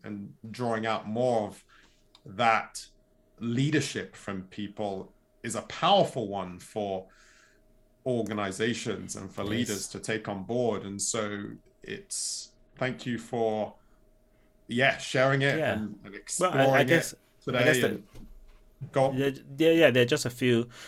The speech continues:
Speaker 2: So there, there are a few things that I think, you know, f-, thinking about this as an organization, from an organizational point of view, then I think we need to transition into thinking that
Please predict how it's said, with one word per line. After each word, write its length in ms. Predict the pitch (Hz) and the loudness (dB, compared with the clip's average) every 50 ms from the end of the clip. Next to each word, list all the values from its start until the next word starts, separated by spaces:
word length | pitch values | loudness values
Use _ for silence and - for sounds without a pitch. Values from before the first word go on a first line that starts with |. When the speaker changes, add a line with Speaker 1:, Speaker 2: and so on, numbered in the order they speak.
| - - | -8 -2
Speaker 2:
So 140 | - - | 2 4
there, 300 | 120 131 139 151 165 147 | 8 10 12 12 12 10
there 200 | 113 117 131 156 | 8 8 10 12
are 80 | 175 170 | 12 12
a 40 | 127 | 10
few 220 | - - 127 117 | 8 6 4 4
things 280 | 113 - 123 113 104 92 | 6 4 4 4 4 2
that 120 | 101 95 | 2 2
I 80 | 98 92 | 2 2
think, 360 | - - 101 95 95 - - - | 0 -2 -2 -2 -4 -6 -6 -6
you 100 | - 101 | -4 -2
know, 200 | 95 95 87 85 | -2 -2 -4 -6
f-, 80 | 82 | -8
thinking 520 | - - - - - - 139 147 139 151 123 | -12 -12 -14 -10 -4 -2 0 0 2 2 2
about 240 | 107 104 98 90 87 | 4 4 4 2 2
this 140 | 104 - | -2 -4
as 120 | 95 87 95 | -6 -6 -6
an 100 | 90 87 | -6 -6
organization, 720 | 90 87 87 90 85 85 92 92 92 90 - - 104 90 | -4 -4 -4 -4 -4 -2 -2 -2 0 0 -2 -2 -4 -4
from 200 | - - 117 110 | 2 4 6 6
an 80 | 107 104 | 8 6
organizational 600 | 101 92 98 95 90 - 110 107 - - 98 85 | 6 4 2 0 2 2 2 2 0 -2 -6 -8
point 280 | - - 95 87 - | -8 -10 -10 -10 -10
of 120 | 90 85 85 | -10 -10 -8
view, 180 | 95 92 90 | -8 -6 -6
then 320 | 87 92 92 92 90 90 90 - - - - - - - - - - - | -4 -4 -4 -4 -4 -6 -8 -12 -20 -20 -20 -20 -20 -20 -20 -14 -6 0
I 40 | - | 2
think 200 | 117 123 120 110 | 4 4 4 4
we 100 | 107 104 | 4 2
need 200 | 107 104 104 - | 2 0 0 -2
to 280 | - - 101 95 92 - - _ _ - | -2 -2 -2 -2 -4 -6 -10 _ _ -6
transition 540 | - 127 104 101 98 110 107 - - 113 101 | -4 -2 -2 -2 -2 -2 0 0 0 0 0
into 220 | 98 98 - 110 | -2 -2 -4 -6
thinking 580 | - - - 110 110 104 98 - 113 98 92 90 | -6 -4 -2 0 0 0 -2 -2 -2 -2 -2 -2
that 240 | 90 85 85 - | -2 -2 -2 -4